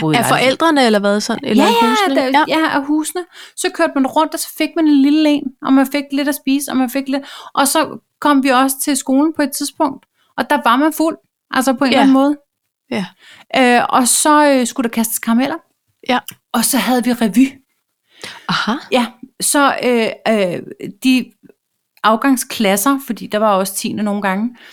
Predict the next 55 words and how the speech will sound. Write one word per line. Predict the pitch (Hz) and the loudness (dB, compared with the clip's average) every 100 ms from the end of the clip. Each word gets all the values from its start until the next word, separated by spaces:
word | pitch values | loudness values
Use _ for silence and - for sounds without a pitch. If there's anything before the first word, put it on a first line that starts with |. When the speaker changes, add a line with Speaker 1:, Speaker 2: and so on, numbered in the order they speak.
| - | -4
Speaker 2:
Ja. | 196 - _ - - - | -4 -4 _ -16 -6 -2
Speaker 1:
Øh, | 214 190 170 170 160 | 0 0 -2 -4 -2
medmindre | 170 160 123 | -2 -2 -4
der | |
ikke | - | -6
var | - | -10
så | - | -12
mange, | 131 123 | -12 -12
så | 151 | -8
blev | 135 | -6
de | 123 | -4
samlet | 135 139 | -4 -6
på | 139 | -6
en | |
eller | 127 | -6
anden | 151 | -8
skole. | - 208 226 - - - 240 | -6 -8 -8 -14 -20 -4 0
Øh, | 220 - _ _ - | 0 -2 _ _ -4
så | - 269 | 0 0
var | 262 | 0
der | 254 | 0
revy. | 233 233 240 - | -2 -2 -4 -6
Så | - 262 | -4 -4
skulle | - 269 | 0 2
man | 262 | 2
lave | 233 202 214 262 | 2 0 0 0
en | 247 - - | -2 -4 -2
årsrevy | 247 233 - 262 214 190 - _ _ _ _ - | -2 -4 -4 -4 -2 -6 -6 _ _ _ _ -2
Speaker 2:
Ja. | 220 | 0
Speaker 1:
om | 208 - | 0 0
de | 240 | 0
lærere. | 196 180 165 190 220 202 - | 2 0 2 0 0 -2 -6
Altså, | - 190 175 160 _ - | -4 -2 -2 -4 _ -8
for | 208 | -6
eksempel, | 196 202 139 - 196 175 - | -4 -4 -4 -4 -4 -4 -8
øh, | 147 - | -12 -12
så | - 180 175 - | -10 -10 -12 -12
Claus | 160 - | -10 -10
Esbensen, | 139 - 151 156 | -12 -12 -12 -10
han, | 151 165 160 - - - _ _ - | -8 -6 -8 -12 -20 -20 _ _ -12
han | 170 156 - | -8 -8 -6
var | 175 | -6
altså | 123 - 156 156 208 | -6 -8 -12 -2 0
vildt | 302 190 | 0 -2
god | 185 156 - - | -6 -6 -8 -10
om | 165 | -8
fredagen | - 160 131 151 147 156 | -4 -4 -4 -4 -4 -4
i | |
aflagen | 151 143 151 - 156 | -4 -4 -6 -8 -10
til | - - | -10 -8
at | - | -8
læse | 165 110 143 - - | -6 -6 -6 -8 -8
historier, | 160 - - - 135 | -8 -8 -6 -6 -6
og | - | -6
især | 156 - 185 | -6 -6 -6